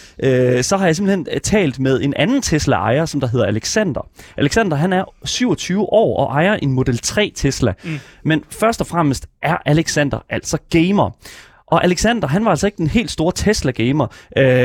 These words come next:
Speaker 1: da jeg talte med ham, i hvert fald det, han fortalte mig. Fordi det, øh, han siger, at de her typer spil, der ligger på bilens konsol, simpelthen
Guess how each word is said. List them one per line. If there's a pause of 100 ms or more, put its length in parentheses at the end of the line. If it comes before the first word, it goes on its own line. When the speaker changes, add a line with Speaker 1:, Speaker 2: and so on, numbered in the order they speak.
(480)
Speaker 1:
da
jeg
talte
med
ham,
i
hvert
fald
det,
han
fortalte
mig.
Fordi
det,
øh, (380)
han
siger,
at
de
her
typer
spil,
der
ligger
på
bilens
konsol,
simpelthen